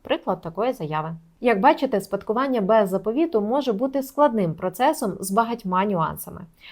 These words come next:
Якщо ви не хочете самостійно розбиратися з усіма тонкощами, або ви не можете самостійно займатися спадщиною в Україні, бо, наприклад,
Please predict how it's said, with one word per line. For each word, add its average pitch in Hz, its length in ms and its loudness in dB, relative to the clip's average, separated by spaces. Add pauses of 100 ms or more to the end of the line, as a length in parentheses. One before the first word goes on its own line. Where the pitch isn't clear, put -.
(140)
Якщо 226 260 -2
ви 277 120 0
не 277 180 0
хочете 190 460 -2
самостійно 214 600 -4
розбиратися 190 720 -2
з 190 80 -8
усіма 226 360 -2
тонкощами, 190 760 -4 (300)
або 240 200 4
ви 311 120 4
не 320 120 2
можете 226 500 0
самостійно 208 640 -2
займатися 170 640 -4
спадщиною 165 640 -2
в 165 60 -6
Україні, 190 640 -2 (260)
бо, 202 180 4
наприклад, 196 460 0